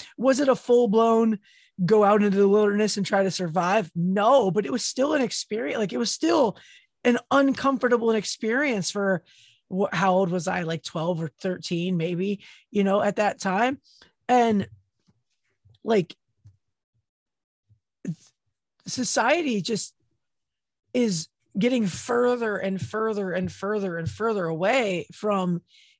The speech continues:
any kind of experience like that. <laughs> And it's why,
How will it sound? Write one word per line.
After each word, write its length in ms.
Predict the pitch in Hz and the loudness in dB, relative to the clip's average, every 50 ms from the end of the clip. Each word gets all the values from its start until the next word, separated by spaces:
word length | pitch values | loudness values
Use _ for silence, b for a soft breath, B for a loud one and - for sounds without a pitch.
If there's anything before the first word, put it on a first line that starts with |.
| _ - | _ -2
any 280 | 226 226 247 294 294 220 | 0 2 2 2 2 0
kind 280 | - - 226 220 202 | -2 -2 -2 0 0
of 80 | 196 175 | -2 -2
experience 640 | 160 - - - 196 208 247 302 339 277 214 - - | -4 -8 -8 -8 -6 -4 -4 -2 0 0 0 0 0
like 160 | 185 185 - | 0 0 0
that. 200 | 180 175 208 - | 0 0 2 2
<laughs> 120 | 285 - | 2 2
And 20 | - | 2
it's 220 | 277 220 - - | 2 0 0 -4
why, 280 | 208 208 214 226 247 | -2 0 2 2 2